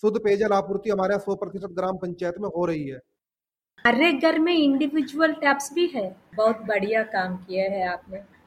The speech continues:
Speaker 1: जी बिल्कुल, हर घर में इंडिविजुअल टैप है। उसके बाद मैडम, जो सिंचाई की हमारे यहाँ समस्या थी लोगों की, काश्तकारी की, उसमें मैंने जिला योजना के द्वारा जो है लगभग साढ़े तीन किलो-, किलोमीटर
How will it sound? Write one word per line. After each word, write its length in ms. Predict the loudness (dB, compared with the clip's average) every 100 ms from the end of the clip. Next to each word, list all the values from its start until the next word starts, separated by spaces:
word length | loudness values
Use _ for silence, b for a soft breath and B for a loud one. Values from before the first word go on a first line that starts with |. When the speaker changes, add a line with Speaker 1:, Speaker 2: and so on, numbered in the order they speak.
| _ -6
Speaker 1:
जी 160 | -2
बिल्कुल, 360 | 0 0 0 0
हर 160 | 2 2
घर 160 | 2
में 120 | 2
इंडिविजुअल 420 | 0 0 0 0 -2
टैप 240 | -4 -8
है। 140 | -14 -18 _ -16
उसके 240 | -6 -2
बाद 240 | 2 2 2
मैडम, 300 | 0 0 -2
जो 80 |
सिंचाई 520 | -4 -4 2 2 2 0 -6 -10 -4
की 80 | 0
हमारे 280 | 2 2 2
यहाँ 140 | 0
समस्या 480 | -2 -4 -2 -2 -2
थी 200 | -2 -2
लोगों 260 | -2 -2
की, 140 | -2 -4
काश्तकारी 540 | -4 -4 -4 -2 0
की, 420 | 0 -4 -4 -14 _ -8
उसमें 220 | -2 0
मैंने 320 | 2 2 0
जिला 260 | 0 2 4
योजना 360 | 6 4 2 -2
के 140 | -2
द्वारा 340 | 0 2 4
जो 180 | 4 4
है 260 | 2 2 0
लगभग 400 | -2 -2 -2 -2
साढ़े 240 | -2 -2
तीन 240 | 0 -2 0
किलो-, 480 | 0 0 -2 -4
किलोमीटर 380 | -2 0 0 0